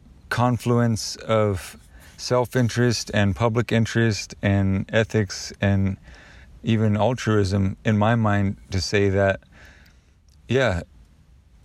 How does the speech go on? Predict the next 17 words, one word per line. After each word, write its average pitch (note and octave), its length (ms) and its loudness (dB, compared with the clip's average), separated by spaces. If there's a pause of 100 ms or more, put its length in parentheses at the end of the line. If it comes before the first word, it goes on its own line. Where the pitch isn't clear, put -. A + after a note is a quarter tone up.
I A2 120 4
might A#2+ 340 2 (160)
propose A2+ 600 0
to - 400 0
the, G2 160 -2 (120)
to A2 180 0
the G2 140 0
judge G#2 440 0
at F#2+ 120 0
the F#2+ 160 2
pearly G#2+ 320 0
gates, G2+ 380 0
however G2+ 300 2
that F#2+ 160 2
works, A2 380 0
that, G2 260 0
uh, F#2+ 260 0